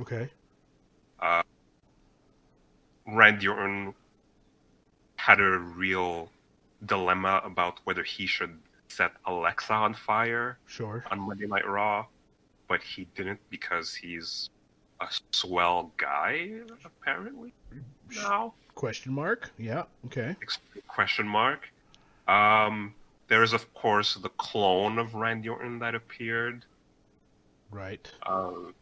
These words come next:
Speaker 2: uh, Randy has been Papa Shangoed on numerous occasions,
Speaker 1: Yes.
Speaker 2: meaning he, meaning supernatural powers have made him vomit a black goo.
Speaker 1: Okay, okay.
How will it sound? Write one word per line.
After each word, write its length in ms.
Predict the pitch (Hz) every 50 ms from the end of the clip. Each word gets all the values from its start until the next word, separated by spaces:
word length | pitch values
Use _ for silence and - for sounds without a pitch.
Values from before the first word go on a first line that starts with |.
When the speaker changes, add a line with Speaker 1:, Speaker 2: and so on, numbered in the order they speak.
| _ _ _ _ _ _ _ _ _ _ _ _ _ _ _ _ _ _ _ _ - - - _ -
Speaker 2:
uh, 180 | - 104 101 101
Randy 520 | 98 104 107 104 107 104 104 104 107 107 104
has 220 | 104 117 101 98
been 420 | 98 92 98 95 95 90 85 87 - _ _ -
Papa 300 | - - 104 - - -
Shangoed 640 | - - - 104 98 95 95 98 98 98 98 92
on 260 | 92 87 85 87 90
numerous 440 | 95 107 110 110 107 104 101 - -
occasions, 800 | 95 - - - 95 92 92 90 95 104 113 120 123 131 - - -
Speaker 1:
Yes. 200 | 104 98 92 90 90
Speaker 2:
meaning 320 | 92 90 87 85 87 85 - _ -
he, 360 | 95 92 90 85 85 82 90 _ _ _ _ _ _ _ _ _ _ _ _ -
meaning 200 | 104 104 110 104
supernatural 640 | - - - 135 - - 113 110 107 110 - 113 104
powers 400 | - - - 101 98 101 95 -
have 100 | 98 87
made 260 | 95 92 95 95 95 92
him 460 | 92 90 90 90 92 90 92 90 95
vomit 500 | 90 - 95 87 85 85 87 90 92 - _ -
a 140 | - 92 90 - _ _ _ _ _
black 340 | - 98 92 92 92 - - - 98 90 90 87
goo. 380 | - - 92 92 98 113 160 214 - _ _ _ _ _ _ - 117 110
Speaker 1:
Okay, 340 | 107 - - - 104 110 127 - _ _ -
okay. 260 | - - 92 92 107